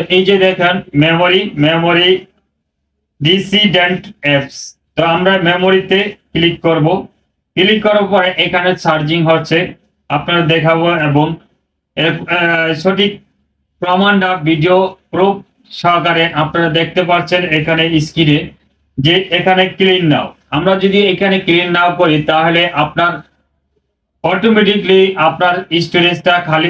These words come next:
হয়ে যাবে। তো আমি এখানে দেখিয়ে দিব যে ক্লিন নাওতে ক্লিক করার পরে কি ম্যাজিকের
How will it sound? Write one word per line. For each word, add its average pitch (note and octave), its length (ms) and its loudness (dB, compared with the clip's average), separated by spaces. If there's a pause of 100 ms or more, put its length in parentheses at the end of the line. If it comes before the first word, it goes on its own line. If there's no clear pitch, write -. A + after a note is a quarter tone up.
হয়ে F3+ 240 2
যাবে। E3 200 2 (120)
তো D#3+ 60 2 (120)
আমি D3+ 140 2 (140)
এখানে E3+ 200 0 (140)
দেখিয়ে F#3 360 2
দিব D3+ 140 2 (680)
যে D3+ 80 0 (100)
ক্লিন G#3+ 260 0
নাওতে G#3+ 240 2 (100)
ক্লিক F#3+ 240 2
করার F#3 300 4
পরে F3 180 2 (200)
কি F#3 120 0 (520)
ম্যাজিকের G3+ 440 2